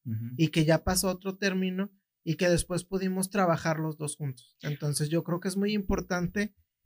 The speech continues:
Speaker 2: sí dar un espacio y entenderte, porque es válido enojarte,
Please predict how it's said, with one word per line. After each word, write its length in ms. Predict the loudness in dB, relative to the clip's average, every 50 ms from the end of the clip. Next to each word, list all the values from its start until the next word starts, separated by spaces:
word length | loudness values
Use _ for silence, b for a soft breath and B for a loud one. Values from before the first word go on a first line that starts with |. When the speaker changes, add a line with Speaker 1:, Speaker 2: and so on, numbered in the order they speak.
| -20 -20 _ _ _ _ _ _ _ _ _ 0
Speaker 2:
sí 180 | 4 4 6 6
dar 160 | 6 4 4
un 140 | 4 2 2
espacio 680 | 4 2 2 4 6 6 6 6 4 2 0 0 -2 -4 _ _ _ _ _ _ _ _ 0
y 120 | 2 4
entenderte, 520 | 4 4 2 2 2 4 4 2 2 0 0
porque 300 | 2 2 2 4 4 4
es 120 | 4 6 6
válido 440 | 6 6 6 6 4 4 4 4
enojarte, 680 | 4 4 2 2 2 4 4 4 4 2 0 _ -20